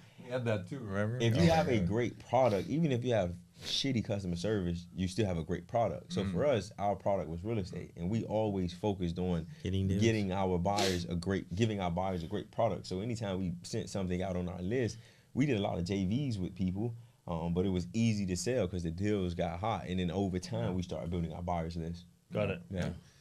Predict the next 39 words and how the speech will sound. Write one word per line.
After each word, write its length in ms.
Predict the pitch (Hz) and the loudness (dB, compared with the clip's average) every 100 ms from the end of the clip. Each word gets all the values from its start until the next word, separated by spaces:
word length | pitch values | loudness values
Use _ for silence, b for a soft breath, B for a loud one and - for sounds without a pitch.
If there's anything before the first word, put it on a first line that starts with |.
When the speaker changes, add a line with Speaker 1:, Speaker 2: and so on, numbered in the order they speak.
| b | b
Speaker 1:
When 140 | 107 107 | 0 4
we 60 | |
got 140 | 107 104 | 4 4
started 340 | - 101 104 | 4 4 4
as 140 | 87 87 | 4 2
well, 180 | 101 92 | 2 4
I 40 | |
mean, 140 | 87 | 4
we 120 | 90 85 | 2 2
were 100 | 87 | 0
talking 420 | 87 87 87 87 | 0 0 0 -2
to 240 | 85 78 | -4 -4
a, 220 | 76 76 60 | -4 -4 -8
a 40 | |
coach, 600 | - 101 90 85 - - b b b b | -4 0 2 0 -2 -12 b b b b
and 280 | - 85 82 | -4 -2 0
then 440 | 85 80 80 78 78 | 0 0 2 0 -4
he 160 | 82 | -2
was 240 | 80 78 80 | -2 -2 -4
like, 200 | 82 - | -6 -8
"Oh, 20 | - - | -20 -20
yeah, 40 | - 180 180 175 175 | -18 -14 -14 -14 -16
before, 280 | - 101 87 - | -16 -16 -18 -20
if 80 | - | -20
you're 80 | 90 | -10
gonna 200 | 101 95 | -2 -2
do 180 | 92 101 | 0 0
this, 260 | 95 95 | 0 0
I 40 | 90 | 0
mean, 180 | 90 90 | 0 2
you 80 | |
need 180 | 104 101 | 2 0
to 80 | 101 | -2
have, 140 | 90 | -2
like, 160 | 85 85 | -2 0
a 120 | 85 82 85 - - | 0 -2 -8 -16 -4
massive 460 | 92 87 98 87 87 | -2 -2 -2 -4 -2
buyers 340 | 90 90 87 | -2 -2 -2
list. 320 | 87 87 - | -2 -2 -4